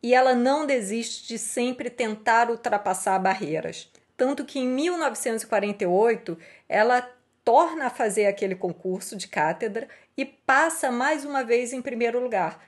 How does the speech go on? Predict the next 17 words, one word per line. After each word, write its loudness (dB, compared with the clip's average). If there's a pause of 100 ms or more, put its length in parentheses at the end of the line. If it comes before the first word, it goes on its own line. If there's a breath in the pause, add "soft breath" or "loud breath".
Só -2
que -4
dessa 2
vez 2
ela 2
é 0
nomeada, 0
ainda 2
bem, -2
né? -8 (440 soft breath)
Em 0
mil 0
novecentos 0
e -8
cinquenta -4
e -2
dois, -2